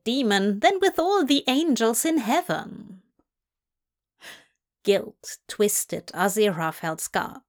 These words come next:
He shouldn't think like that. Crowley was a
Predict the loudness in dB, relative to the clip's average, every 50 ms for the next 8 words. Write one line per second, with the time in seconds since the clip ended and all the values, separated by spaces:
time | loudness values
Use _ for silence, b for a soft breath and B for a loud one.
0 | _ _ _ _ _ -20 -20 -20 _ _ _ _ _ _ _ _ _ _ _ _
1 | _ -4 0 0 0 0 0 -4 -4 -4 -4 -4 -6 -6 -6 -4 -2 -2 -2 -2
2 | -6 -10 -12 -10 -10 -10 -10 -12 -14 -12 -10 -10 -10 -12 -16 _ _ _ _ _
3 | _ _ _ _ _ _ _ _ _ _ _ _ _ _ _ _ _ _ -20 -14
4 | -4 0 2 2 2 2 0 -2 -4 -4 -6 -6 -6 -6 -4 -4 -4 -6 -6 -8
5 | -6 -6 -6 -6 -6 -8